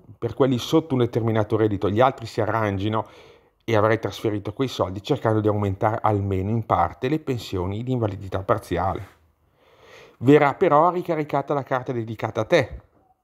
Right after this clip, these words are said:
che notoriamente copre una platea minima di persone, e chissà perché tra quelle persone non ci sono i single, non ci sono le famiglie senza figli, non ci sono le famiglie con uno o due figli, non ci sono le famiglie,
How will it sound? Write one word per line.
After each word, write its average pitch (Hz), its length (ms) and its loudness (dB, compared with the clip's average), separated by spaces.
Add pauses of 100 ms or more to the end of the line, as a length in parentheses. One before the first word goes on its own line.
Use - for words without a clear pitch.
(480)
che - 140 -4
notoriamente 117 880 2 (680)
copre 139 300 2
una 127 200 2
platea 127 440 2
minima 127 420 4
di 107 160 -4
persone, 107 680 2 (420)
e 104 140 -10
chissà 113 340 0
perché 120 360 2
tra 101 140 -6
quelle 107 200 0
persone 113 380 -2
non 92 160 -4
ci 90 100 -14
sono 110 220 -2
i 156 40 0
single, 165 380 2
non 104 140 0
ci 110 100 -4
sono 107 180 0
le 104 120 0
famiglie 101 520 0 (300)
senza 113 340 2
figli, 190 240 -2
non 117 140 2
ci - 80 -10
sono 117 160 -2
le 110 80 0
famiglie 107 380 -2
con 110 140 -2
uno 113 100 2
o 120 40 2
due 185 140 2
figli, 160 360 -2
non 120 100 0
ci - 80 -6
sono 131 100 0
le 120 80 0
famiglie, 127 420 -2